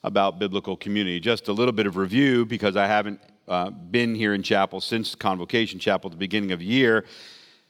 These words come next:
Wanted to focus on, uh, a passage of Scripture, particularly dealing with our relationship to one another as believers, as brothers and sisters in the Lord.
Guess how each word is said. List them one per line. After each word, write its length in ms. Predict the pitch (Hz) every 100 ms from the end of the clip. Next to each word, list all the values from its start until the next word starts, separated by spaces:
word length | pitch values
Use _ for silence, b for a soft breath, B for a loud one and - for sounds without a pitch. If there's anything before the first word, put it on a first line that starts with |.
| B _
Wanted 220 | - 160
to 80 | 151
focus 400 | - 135 120 127
on, 380 | 127 113 113 117
uh, 320 | - 76 87 -
a 40 |
passage 460 | - 139 139 127 117
of 120 | 104
Scripture, 420 | - 117 - 120
particularly 480 | 101 120 160 151 139
dealing 240 | 127 123
with 160 | 117 117
our 140 | 110
relationship 720 | 110 117 143 - 131 123 110
to 60 | 120
one 140 | 113
another 340 | 113 107 104 104
as 100 | 98
believers, 600 | - 113 135 117 92 82
as 100 | 98
brothers 380 | - 104 101 92
and 100 | 95
sisters 340 | 95 85 95
in 80 | 90
the 80 | 98
Lord. 360 | 120 131 104